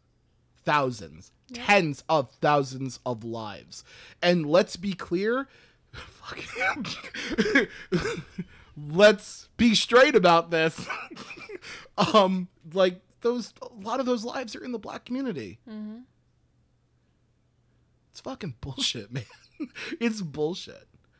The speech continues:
Speaker 1: Um, let's talk a little bit.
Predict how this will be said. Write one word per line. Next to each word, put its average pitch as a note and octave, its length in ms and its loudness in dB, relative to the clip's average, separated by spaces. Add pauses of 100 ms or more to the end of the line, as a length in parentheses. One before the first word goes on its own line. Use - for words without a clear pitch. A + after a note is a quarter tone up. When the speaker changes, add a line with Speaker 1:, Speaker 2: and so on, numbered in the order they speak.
(360)
Speaker 1:
Um, D3+ 640 -2 (760)
let's F#3+ 460 -4
talk - 540 -6
a C#3 60 -8
little D#3+ 260 -2
bit. C3 260 -8